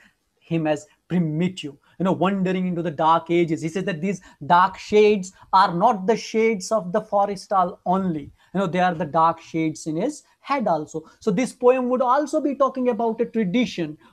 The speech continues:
which was very prevalent back in the nineteenth century, where there were people who would confront science.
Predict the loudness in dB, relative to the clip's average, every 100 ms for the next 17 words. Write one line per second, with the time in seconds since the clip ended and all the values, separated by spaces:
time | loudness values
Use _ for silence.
0 | -4 -2 0 -2 -2 -2 -2 0 2 2
1 | 2 0 -2 -2 -2 -4 -2 -4 -4 -4
2 | -4 -6 -6 -8 -6 -6 -8 -12 -4 0
3 | 2 2 2 -2 -4 -6 -2 -2 0 -2
4 | -2 -6 _ -2 0 2 0 -6 -4 -2
5 | -2 -4 -4 -4 -6 -4 -2 -2 -6 -20
6 | -14 -8 -6 -6 -8 -14 -20 -20